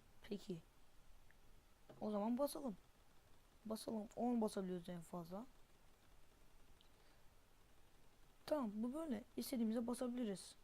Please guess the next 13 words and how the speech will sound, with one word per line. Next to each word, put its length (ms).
Bazıları 440
alakasız 560
olduğu 240
için 260
bunlara 300
basmayın 420
diyor. 260
Ama 140
siz 240
basabilirsiniz 640
yani. 300
Mesela 460
Future, 480